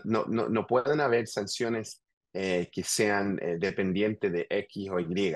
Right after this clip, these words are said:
Tiene que ser un rechazo contundente, eh, y, y, y eso está, está por verse eso.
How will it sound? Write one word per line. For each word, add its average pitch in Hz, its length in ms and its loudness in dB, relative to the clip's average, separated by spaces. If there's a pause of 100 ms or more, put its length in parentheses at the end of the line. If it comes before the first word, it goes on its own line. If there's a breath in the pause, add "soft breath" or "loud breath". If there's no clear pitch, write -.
(120)
Tiene 117 220 -4
que 117 140 -4
ser 110 340 2
un 104 160 -2
rechazo 104 640 0
contundente, 98 920 -2 (580)
eh, 92 500 -2 (720)
y, 110 520 0 (100)
y, 104 200 -6
y 101 280 -4
eso 113 280 -4
está, - 380 0
está - 280 -2
por 117 160 0
verse 104 340 0
eso. 76 360 -8